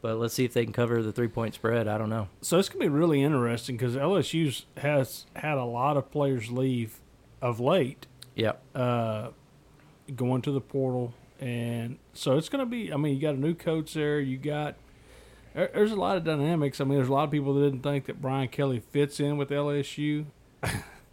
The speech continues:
Speaker 2: Some, some of the videos I've seen him dancing around, he
Speaker 1: <laughs> Yeah.
Speaker 2: does not fit in in Louisiana,
Speaker 1: He
Speaker 2: but,
Speaker 1: looks ridiculous, but
Speaker 2: but,
Speaker 1: hey.
Speaker 2: but, hey, he's a good coach, I guess. They say he is. I
Speaker 1: Yeah.
Speaker 2: don't know.
Speaker 1: He, he's
Speaker 2: Uh,
Speaker 1: all right. He's been around for a while, huh?
Speaker 2: he's been around for a long time. I don't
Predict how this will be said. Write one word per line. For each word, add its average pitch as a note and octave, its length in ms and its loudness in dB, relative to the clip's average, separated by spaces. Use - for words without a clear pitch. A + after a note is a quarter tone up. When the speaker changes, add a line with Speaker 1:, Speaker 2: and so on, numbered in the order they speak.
Speaker 2:
Some, B2+ 300 0
some D3+ 240 2
of B2 100 2
the C#3 140 2
videos C#3 300 2
I've C3+ 180 4
seen D3 180 0
him C#3+ 140 2
dancing C3 460 2
around, C3 340 2
he C3 220 4
Speaker 1:
<laughs> - 20 4
Yeah. B2+ 100 6
Speaker 2:
does D3 280 6
not E3 280 2
fit E3 200 2
in F3 240 4
in D#3+ 120 0
Louisiana, E3 640 2
Speaker 1:
He C#3 80 8
Speaker 2:
but, C#3+ 60 6
Speaker 1:
looks D3+ 180 6
ridiculous, A#2+ 640 2
but B2 200 4
Speaker 2:
but, D3 180 6
Speaker 1:
hey. G2+ 260 0
Speaker 2:
but, E3 340 2
hey, E3 440 0
he's E3 300 -2
a F#3 40 -6
good E3 220 0
coach, C#3+ 340 0
I B2+ 100 -4
guess. C3+ 400 -6
They A#2 120 -6
say F3 300 -6
he D3 160 -4
is. F3 240 -6
I - 80 -4
Speaker 1:
Yeah. A2 160 0
Speaker 2:
don't - 20 0
know. F3 200 -2
Speaker 1:
He, C#3 300 2
he's A#3 100 2
Speaker 2:
Uh, A3+ 60 2
Speaker 1:
all D#3 140 8
right. D3+ 200 4
He's D3+ 140 0
been D#3 160 0
around A2+ 240 2
for A#2 140 2
a A2+ 40 2
while, B2+ 280 2
huh? C#3 80 -4
Speaker 2:
he's E3+ 180 4
been C4 160 4
around G#3+ 280 6
for C#3+ 120 0
a C#3 60 2
long C#3 240 2
time. D#3+ 320 2
I C3+ 60 4
don't C#3+ 200 -2